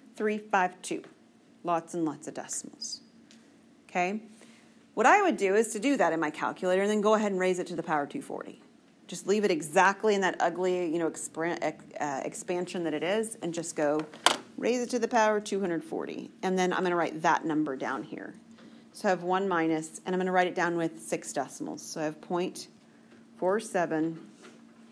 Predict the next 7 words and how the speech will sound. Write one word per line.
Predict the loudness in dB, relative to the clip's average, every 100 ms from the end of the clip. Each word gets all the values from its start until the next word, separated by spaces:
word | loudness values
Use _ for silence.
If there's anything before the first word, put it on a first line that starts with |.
| -20 -20 -20 -20 -20 _
two | -8 0 2 2
nine | 0 2 2 2 0 -2 -8 -16 -20 -20 -20 -20 -20 -20 -20 -20 -12
one | -6 -4 -4
nine. | -4 -6 -6 -10 -16 -20 -20 -20 -20 -20 -20 -20 -20 -20 -20 -20 -20 -20 -20 -20 -20 -20 -20 -20 -14
Okay, | -8
did | -6 -4
anybody | -2 0 4 4 4 4 0